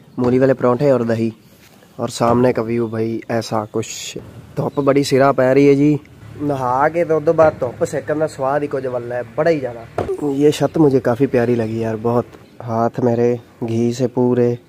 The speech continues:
ये वो हो गए ने जी, लिबड़ गए ने, पंजाबी च कहां तां।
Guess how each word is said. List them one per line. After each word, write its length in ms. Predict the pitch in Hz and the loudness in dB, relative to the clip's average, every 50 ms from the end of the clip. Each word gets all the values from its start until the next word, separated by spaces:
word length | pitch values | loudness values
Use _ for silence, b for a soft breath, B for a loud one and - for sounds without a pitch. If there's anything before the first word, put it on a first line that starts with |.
| _ _ - _ _ _ _ _ - 143 | _ _ -20 _ _ _ _ _ -10 -6
ये 460 | 120 120 120 120 117 113 113 110 - - - | -4 -2 -2 0 0 -2 -2 -4 -8 -6 -2
वो 200 | 123 123 123 117 | 0 2 2 2
हो 80 | 113 | 2
गए 120 | 110 120 120 | 0 0 0
ने 140 | 120 120 120 | 2 2 2
जी, 180 | 120 123 120 | 0 0 0
लिबड़ 360 | 117 117 113 113 117 127 123 | 0 -2 0 0 2 2 2
गए 160 | 120 117 117 117 | 2 0 -2 -2
ने, 180 | 117 117 117 | -2 -4 -6
पंजाबी 420 | 117 - 117 117 117 113 117 120 120 | -6 -4 -4 -2 -2 -2 0 -2 -2
च 100 | - 117 | 0 -2
कहां 260 | 120 117 120 117 117 | -2 -2 -2 -2 -4
तां। 120 | 127 117 | -6 -8